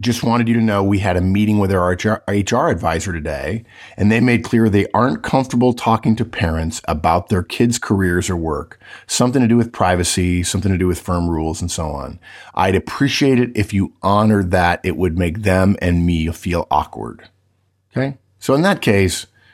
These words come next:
it's what the company wants, right? Here's another one. Mom, dad, folks,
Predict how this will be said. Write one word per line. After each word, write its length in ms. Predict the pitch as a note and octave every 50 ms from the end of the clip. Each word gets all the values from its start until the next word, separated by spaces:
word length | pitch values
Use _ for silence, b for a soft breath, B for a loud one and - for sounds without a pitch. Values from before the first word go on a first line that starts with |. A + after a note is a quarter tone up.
| b b b b b b b
it's 220 | - G#2 F#2+ - -
what 140 | G#2+ G2+
the 80 | - G#2
company 320 | - B2+ G#2 - F2+ E2+
wants, 440 | D#2+ D#2 D2+ C#2+ C2+ B1+ - - - _ _
right? 260 | - G2 A#2 F3 A#3+ - _ _ _ _ _ _ _ _ _ _
Here's 140 | G#2+ F#2+ G2
another 220 | G#2+ G#2+ G2 F2+
one. 180 | D#2+ D#2 D#2 E2+ _ _ _ b b b b b b b b -
Mom, 300 | G2+ G#2 G#2+ A2 A2 G#2
dad, 320 | F2+ G2+ G2 G#2 G#2 G2+
folks, 340 | - G2+ G2 G2 F#2+ -